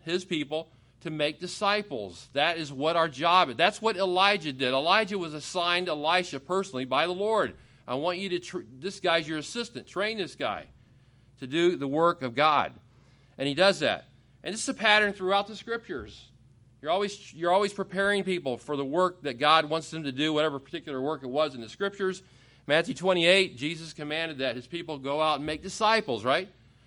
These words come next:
Make disciples of all nations. That's where we're often failing, by the way.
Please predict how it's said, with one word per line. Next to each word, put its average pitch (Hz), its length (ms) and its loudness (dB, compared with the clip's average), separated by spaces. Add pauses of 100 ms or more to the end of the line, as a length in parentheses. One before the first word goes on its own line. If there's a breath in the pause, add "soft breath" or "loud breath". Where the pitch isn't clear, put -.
(140 soft breath)
Make 170 180 -2
disciples 202 560 2
of 147 100 -2
all 156 160 0
nations. 165 560 -6
That's 160 280 0
where 170 100 -2
we're 160 160 2
often 160 260 0
failing, 156 380 0
by 104 160 2
the 98 80 -4
way. 123 240 0